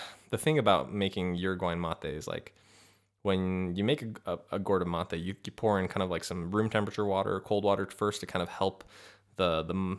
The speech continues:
the actual leaves, you know, soak up a little bit of water and kind of get them to hold their form so that, you know, it doesn't clog. And then when you drink that, or you, you suck out that first round, um, with the cold water,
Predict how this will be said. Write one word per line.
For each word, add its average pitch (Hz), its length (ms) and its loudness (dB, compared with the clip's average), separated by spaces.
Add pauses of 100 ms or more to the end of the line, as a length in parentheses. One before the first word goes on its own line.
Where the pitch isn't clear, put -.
the 90 240 -4 (220)
actual 95 520 -2 (180)
leaves, 110 680 -2
you 98 100 0
know, 90 80 0
soak - 300 2
up 95 100 0
a - 20 2
little 92 140 2
bit 98 80 0
of 87 80 4
water 90 320 4
and 85 100 -4
kind 90 160 -2
of 87 140 -6 (240)
get 98 140 0
them 90 120 -2
to - 100 -10
hold 92 380 -4
their 92 120 0
form 87 360 -2
so 90 180 -2
that, 76 120 -6
you 85 60 -6
know, 85 120 -6
it 87 40 -6
doesn't 87 180 -8
clog. 98 340 0 (540)
And 104 100 2
then 98 280 2
when 101 100 2
you 98 80 0
drink 127 480 0
that, 95 300 4
or 95 80 -2
you, 90 260 -4
you 92 80 -4
suck - 240 0
out 98 140 4
that - 160 -6
first - 340 -2 (580)
round, 98 640 4 (400)
um, 92 220 0
with 98 80 0
the 101 80 -4
cold 101 260 -2
water, 87 400 2